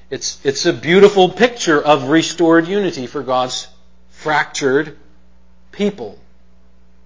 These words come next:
Why do we need that? Well, uh, Rosaria Butterfield, she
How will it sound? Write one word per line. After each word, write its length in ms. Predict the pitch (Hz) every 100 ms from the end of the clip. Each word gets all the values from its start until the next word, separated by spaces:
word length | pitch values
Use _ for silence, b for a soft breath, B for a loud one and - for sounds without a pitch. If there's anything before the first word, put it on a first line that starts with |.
| - - -
Why 120 | 135
do 80 | 147
we 100 | 143
need 220 | 131 120
that? 300 | 113 98 90 - - - - - - - - - B B B B B
Well, 280 | 147 147 156
uh, 320 | 147 147 147
Rosaria 520 | 156 151 170 170 170 139
Butterfield, 680 | 143 151 143 143 131 131
she 760 | 131 139 123 120 120 120 120 -